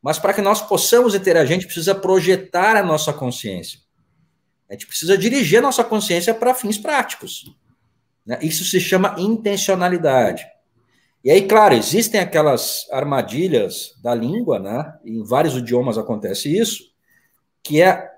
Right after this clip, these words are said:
o, o, a palavra intencionalidade, que parece que tem a ver com a intenção,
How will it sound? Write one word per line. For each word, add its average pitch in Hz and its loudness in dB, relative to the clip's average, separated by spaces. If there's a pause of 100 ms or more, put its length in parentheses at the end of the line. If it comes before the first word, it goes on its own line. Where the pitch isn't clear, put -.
o, 156 -2
o, 156 4
a 151 4
palavra 190 4
intencionalidade, 151 0
que 175 -10
parece 175 0
que 190 -8
tem 196 -2
a 175 0
ver 175 -2
com 185 -6
a 190 -2
intenção, 185 -2